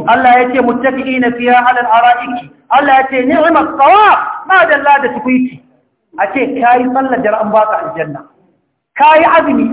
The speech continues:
an baka aljanna. Ka yi sadaka, an baka aljanna. Ai, an gama biyan ka. An sallame ka.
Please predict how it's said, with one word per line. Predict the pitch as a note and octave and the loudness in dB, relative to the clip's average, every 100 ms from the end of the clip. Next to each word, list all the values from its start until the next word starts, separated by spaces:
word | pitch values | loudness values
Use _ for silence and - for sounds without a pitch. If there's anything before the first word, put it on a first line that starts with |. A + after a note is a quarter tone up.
| B3 | -2
an | D#4+ | 0
baka | D#4 C#4+ C4 | 2 2 2
aljanna. | G#3+ F3+ F#3 E3 C3+ - - | -6 -4 -6 -6 -10 -14 -6
Ka | D#4+ F4+ | 0 2
yi | F4+ | 2
sadaka, | F4 E4+ E4 C#4 G3+ - | 0 2 2 0 -4 -2
an | F4+ F4 | -2 0
baka | E4 D#4+ B3 | 2 2 -2
aljanna. | G3+ G#3 F#3+ | -4 -4 -4
Ai, | F#3+ B3 | -4 -2
an | C#4+ | -2
gama | C#4+ G3+ | -2 -2
biyan | F#3+ D3 - | -4 -6 -8
ka. | - _ _ _ - - _ - | -16 _ _ _ -20 -20 _ 0
An | F4 | 0
sallame | F4 D#4 C4 B3+ | 2 0 0 0
ka. | B3 | -2